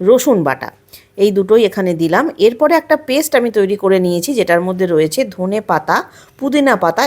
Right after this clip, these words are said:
এবং কাঁচা লঙ্কা পরিমাণ মতো। এই পেস্টটা কিন্তু ইম্পর্ট্যান্ট, এটা কিন্তু দিতে হবে। এটা একটু পরিমাণ মতো মানে মাছের পরিমাণ বুঝে পেস্টটা আমি এখানে দু চামচ ইউজ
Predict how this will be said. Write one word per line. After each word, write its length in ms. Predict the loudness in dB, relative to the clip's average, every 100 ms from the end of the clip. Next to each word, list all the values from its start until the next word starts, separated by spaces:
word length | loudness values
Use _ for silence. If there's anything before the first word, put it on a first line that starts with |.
| 0
এবং 140 | -2 -2
কাঁচা 220 | -2 0 0
লঙ্কা 300 | -2 -4 -4 0
পরিমাণ 320 | 2 2 0 -2
মতো। 180 | -10 -14 -20 _ _ 0
এই 140 | 0 0
পেস্টটা 340 | -2 -2 0 -2
কিন্তু 180 | -4 -4 -4
ইম্পর্ট্যান্ট, 380 | -2 0 0 0 0
এটা 120 | -4 -6
কিন্তু 180 | -4 -4
দিতে 180 | -4 -6
হবে। 240 | -10 -10 -14 _ -20 -10 -2
এটা 160 | 2 2
একটু 120 | 0 -2 2
পরিমাণ 300 | 2 2 0 -2
মতো 180 | 0 -2 0
মানে 140 | -2 -2 0
মাছের 340 | -2 -2 -2 2
পরিমাণ 300 | 0 2 0 0
বুঝে 260 | -2 -4 -4 -2
পেস্টটা 320 | -2 0 0 -2
আমি 100 | -2
এখানে 200 | -4 -4 -4
দু 140 | -4
চামচ 300 | 0 0 -2 -6 -12 _ _ 0
ইউজ 220 | 0